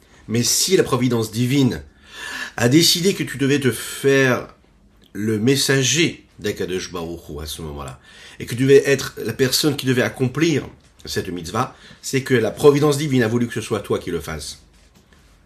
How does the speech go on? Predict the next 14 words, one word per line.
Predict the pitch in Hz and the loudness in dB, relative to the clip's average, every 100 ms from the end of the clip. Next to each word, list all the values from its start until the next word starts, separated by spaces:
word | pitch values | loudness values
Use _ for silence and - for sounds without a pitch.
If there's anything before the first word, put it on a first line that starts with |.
| _ _ _ | _ _ _
Un | 107 | -2
mot | 117 156 | 2 4
du | 127 | 4
rabbi | 117 110 131 | 2 0 0
le | 135 | -2
dit | 131 127 | -2 0
et | 127 | 0
l'explique | 98 - - 131 131 - | -2 -6 -4 -4 -6 -14
de | 98 | -10
cette | 92 87 | -8 -8
façon-là. | 92 80 82 78 71 - _ _ _ - - - - _ _ _ _ | -8 -8 -8 -10 -12 -18 _ _ _ -20 -16 -16 -18 _ _ _ _
Chacun | - - 131 151 147 | -6 -4 -2 -2 -2
sur | - - | -4 -6
terre | - 135 135 | 0 0 0